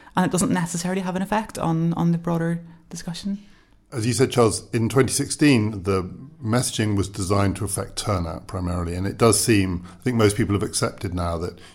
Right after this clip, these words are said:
Speaker 2: you're gonna struggle to flip Labour voters into Tory voters or vice versa with a smart piece of messaging. But you can, at the margins, affect people's propensity to vote. And that is crucial. And for Trump, it was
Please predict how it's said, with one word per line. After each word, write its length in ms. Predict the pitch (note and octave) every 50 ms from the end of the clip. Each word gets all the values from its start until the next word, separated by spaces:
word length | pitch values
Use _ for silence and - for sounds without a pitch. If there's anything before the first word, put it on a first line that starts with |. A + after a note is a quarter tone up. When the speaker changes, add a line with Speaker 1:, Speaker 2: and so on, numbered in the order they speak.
| - -
Speaker 2:
you're 100 | A2+ G2+
gonna 160 | G#2 G#2+ G2+
struggle 380 | - - - B2 A2+ G2+ G2+ G2
to 320 | G2 - G2 G2 F#2+ F2+ - - - -
flip 520 | - - - - A#2+ G#2 - - - - - - - - - - - -
Labour 300 | - G2+ G2 G2 F2+ G2
voters 480 | E2+ E2+ E2+ F2 - - G2 F2 E2 -
into 260 | - F2+ E2 - -
Tory 260 | - - G#2 F#2+ F2
voters 440 | E2 F2 F2 F2 F2 - - F2 E2
or 80 | F2 D#2
vice 260 | E2 E2+ E2 - -
versa 400 | F2 E2+ F2+ F2+ F2 - - F2
with 160 | E2+ E2+ E2+
a 40 | E2+
smart 360 | - - - F#2 F2 - -
piece 180 | - F#2+ E2+ -
of 60 | -
messaging. 640 | F#2 F#2+ - - - F#2 - - F2+ - G#2 G2+ - - - - - - - - - -
But 100 | C3 -
you 140 | A#2+ G#2 G2
can, 340 | - - C3 B2+ A#2+ A#2 A2
at 80 | G2+
the 80 | G2+ G2
margins, 680 | G2 G2+ G2+ G2 F#2 - - F#2+ F2+ F2+ F2+ F2 F2+ G2
affect 300 | F2+ - G2+ G2+ - -
people's 320 | - F#2+ F2+ F#2+ F2+ -
propensity 600 | - - - - F#2+ F#2+ F2 - - - F#2 E2+
to 80 | E2+ F2
vote. 480 | E2 E2+ E2 D#2+ E2 F2+ - - - - - - - - -
And 120 | - F#2+ F#2 F#2+
that 180 | F#2 - -
is 180 | - F#2+ F2 D#2+
crucial. 460 | - - D3+ A#2 - - - - D#2+
And 220 | E2 F2 E2 -
for 100 | - -
Trump, 380 | F#2+ - - - F#2 E2+ D2+ -
it 80 | D#2+ G2
was 120 | E2+